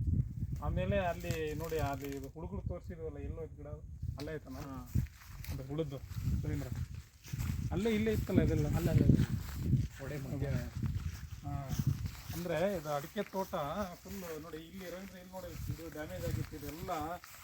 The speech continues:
Speaker 1: ಇಲ್ಲಿ ನೋಡಿ, ಇದು ಹೆಂಗಾಗಿತ್ತು ಅಂತಂದ್ರೆ ನೋಡಿ, ಇದೆಲ್ಲ ಫುಲ್ ಇದು ಈ ಸೈಜಲ್ಲಿ ಇತ್ತು, ಕಂದಿದಂಗೆ ಆಗ್ಬಿಡುತ್ತೆ ಎಲ್ಲ. ಇದು ಬಿಸಿಲಿಗೆ ಶೇಡಿಂಗ್ ಆಗಿ ಆಗಿ ಒಡೆದೆಲ್ಲ ಫುಲ್ ಹೋಗ್ಬಿಟ್ಟಿತ್ತು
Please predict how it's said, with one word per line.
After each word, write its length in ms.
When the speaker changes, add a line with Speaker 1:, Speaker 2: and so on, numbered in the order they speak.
Speaker 1:
ಇಲ್ಲಿ 180
ನೋಡಿ, 260
ಇದು 120
ಹೆಂಗಾಗಿತ್ತು 540
ಅಂತಂದ್ರೆ 360
ನೋಡಿ, 560
ಇದೆಲ್ಲ 340
ಫುಲ್ 280
ಇದು 320
ಈ 220
ಸೈಜಲ್ಲಿ 440
ಇತ್ತು, 560
ಕಂದಿದಂಗೆ 520
ಆಗ್ಬಿಡುತ್ತೆ 340
ಎಲ್ಲ. 180
ಇದು 220
ಬಿಸಿಲಿಗೆ 420
ಶೇಡಿಂಗ್ 400
ಆಗಿ 220
ಆಗಿ 260
ಒಡೆದೆಲ್ಲ 640
ಫುಲ್ 240
ಹೋಗ್ಬಿಟ್ಟಿತ್ತು 480